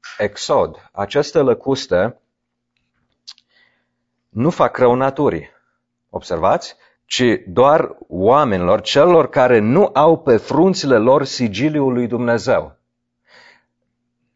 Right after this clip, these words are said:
Reținem un lucru important și un subiect foarte, uh, dezbătut. Mai târziu, în Apocalipsa, este vorba de un semn al fiarei. Am spus deja, pentru că am mai întâlnit o situație asemănătoare, și cei credincioși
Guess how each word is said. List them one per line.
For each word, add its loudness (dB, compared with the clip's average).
Reținem -4
un -6
lucru -4
important -2
și -18
un -10
subiect -6
foarte, -4
uh, -12
dezbătut. -10
Mai -4
târziu, -6
în -6
Apocalipsa, -10
este -20
vorba -4
de -8
un -10
semn -4
al -4
fiarei. -4
Am -10
spus -8
deja, -2
pentru -10
că -8
am -6
mai -6
întâlnit -10
o -4
situație -8
asemănătoare, -6
și -16
cei -6
credincioși -6